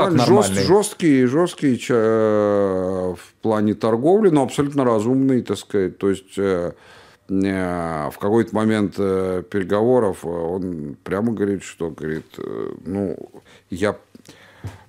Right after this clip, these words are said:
Speaker 1: э, значит, мне хочется купить то, что вы предлагаете, и вы знаете, что мне хочется, поэтому че тут изображать, так сказать. Но дальше определенных уступок я не пойму. Понимаю, да.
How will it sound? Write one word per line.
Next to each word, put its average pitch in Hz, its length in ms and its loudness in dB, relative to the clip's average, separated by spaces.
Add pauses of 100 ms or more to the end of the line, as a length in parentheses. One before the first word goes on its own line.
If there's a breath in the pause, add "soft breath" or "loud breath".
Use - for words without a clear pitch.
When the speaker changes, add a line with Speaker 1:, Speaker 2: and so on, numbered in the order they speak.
(160)
Speaker 1:
э, 90 440 -4
значит, 87 420 -8
мне 98 260 0
хочется - 440 -2
купить - 420 -8
то, 71 100 -10
что - 240 -14
вы 78 100 -6
предлагаете, 71 840 -8
и - 240 -10
вы 117 160 2
знаете, 98 560 0
что 80 200 -8
мне 82 200 -2
хочется, 65 640 -10
поэтому 80 340 -10
че - 180 -4
тут 67 180 -12
изображать, 80 680 -6
так - 100 -20
сказать. - 260 -16
Но 87 120 -6
дальше 151 380 0
определенных 113 520 0
уступок - 360 -6
я 117 100 2
не 113 60 2
пойму. 98 340 -2
Понимаю, 208 720 2
да. 117 240 -8